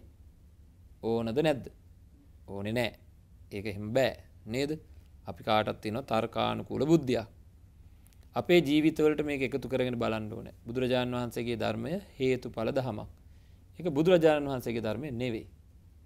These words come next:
හේතුඵල දහම කියලා කියන්නේ බුදුරජාණන් වහන්සේගේ ධර්මය නෙවෙයි, ස්වභාව ධර්මය. නමුත් බුදුරජාණන් වහන්සේ මේක අවබෝධ කරගත්තා. ස්වභාව ධර්මය තුල තියෙන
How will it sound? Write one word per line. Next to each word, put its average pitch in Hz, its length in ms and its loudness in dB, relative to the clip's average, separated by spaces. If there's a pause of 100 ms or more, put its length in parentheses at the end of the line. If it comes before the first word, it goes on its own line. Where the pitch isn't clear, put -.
(1040)
හේතුඵල 165 480 6
දහම 156 260 2
කියලා 156 220 -2
කියන්නේ 170 260 -4
බුදුරජාණන් 147 520 0
වහන්සේගේ 139 320 -4
ධර්මය 120 280 -4
නෙවෙයි, 127 280 -2
ස්වභාව 165 440 -2
ධර්මය. 101 340 -8 (920)
නමුත් 170 260 4
බුදුරජාණන් 175 680 8
වහන්සේ 123 520 -2 (680)
මේක 131 400 -2 (200)
අවබෝධ 156 600 6 (480)
කරගත්තා. 104 520 -4
ස්වභාව 143 500 6
ධර්මය 135 480 0
තුල 120 200 -4
තියෙන 113 340 0